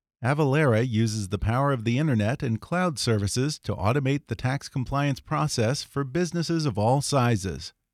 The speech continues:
integrating directly with the accounting, e-commerce, point of sale, and marketplace platforms that you're already using.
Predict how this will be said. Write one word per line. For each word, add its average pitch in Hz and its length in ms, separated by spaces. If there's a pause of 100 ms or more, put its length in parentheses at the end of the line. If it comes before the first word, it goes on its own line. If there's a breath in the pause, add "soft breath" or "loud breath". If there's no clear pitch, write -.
(120)
integrating 123 640
directly 160 460
with 139 180
the 107 140
accounting, 156 680
e-commerce, 151 640
point 143 380
of 127 120
sale, 139 380
and 117 160
marketplace 127 640
platforms 135 720
that 160 180
you're 175 180
already 147 380
using. 143 640